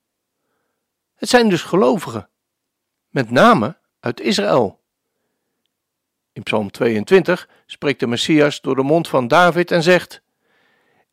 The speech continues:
"Ik zal uw naam aan mijn broeders verkondigen. In het midden van de gemeente zal ik u lof zingen." En in Habakuk twee lezen we de indrukwekkende woorden:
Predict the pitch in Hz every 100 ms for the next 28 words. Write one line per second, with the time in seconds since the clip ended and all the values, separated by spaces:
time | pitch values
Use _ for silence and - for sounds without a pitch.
0 | _ 285 - 285 262 240 190 139 110 -
1 | 104 104 95 139 214 202 - 180 185 165
2 | 117 104 - _ 156 143 107 113 202 214
3 | 208 196 170 185 135 127 131 175 _ _
4 | _ - 143 208 - _ 254 233 _ _
5 | _ - 180 156 - 131 104 98 _ _
6 | _ _ _ _ _ _ _ _ _ _
7 | _ _ 226 220 196 208 196 - 180 -
8 | 262 151 185 - _ _ _ 208 185 160
9 | 147 151 _ 262 226 196 185 208 214 185
10 | 151 165 202 139 180